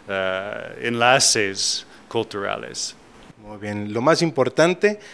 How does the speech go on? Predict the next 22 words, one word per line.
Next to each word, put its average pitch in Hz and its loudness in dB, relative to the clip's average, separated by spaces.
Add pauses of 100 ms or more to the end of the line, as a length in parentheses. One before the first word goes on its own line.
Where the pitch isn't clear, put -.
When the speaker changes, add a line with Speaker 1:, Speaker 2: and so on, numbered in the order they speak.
(160)
Speaker 2:
el 127 0
fomento, 143 4
el 160 2
intercambio 143 0
académico 180 4
y - -4
cultural 131 0 (240)
que 120 -6
se 120 0
trabaja 117 2
en 120 -4
la 117 -4
Universidad 110 -2
Autónoma 110 -4
de 104 -6
Nayarit. 101 -8
Le 113 2
agradezco 131 6
mucho 156 0
por 123 -2
su 120 -2
visita, 143 -2